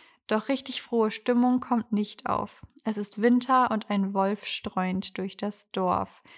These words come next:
weil er nach Futter sucht. Als man das arme Tier jagen will, sind die Freunde entsetzt und sie versuchen, ihm zu helfen.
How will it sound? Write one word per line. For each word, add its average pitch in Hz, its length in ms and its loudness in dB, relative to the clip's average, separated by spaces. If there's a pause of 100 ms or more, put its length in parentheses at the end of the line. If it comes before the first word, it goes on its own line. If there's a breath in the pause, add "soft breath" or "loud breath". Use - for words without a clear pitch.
(180 loud breath)
weil 214 140 -2
er - 80 2
nach 247 180 0
Futter 220 480 -4
sucht. 196 480 -10 (640 loud breath)
Als 233 180 0
man 240 140 6
das 220 240 2
arme 254 400 6
Tier 240 220 0
jagen 208 460 4
will, 196 180 0
sind 196 240 -2
die 202 80 -6
Freunde 202 460 0
entsetzt 190 800 -4
und 208 120 -2
sie 202 120 -6
versuchen, 202 640 -4
ihm 208 160 0
zu - 180 -8
helfen. 220 640 -8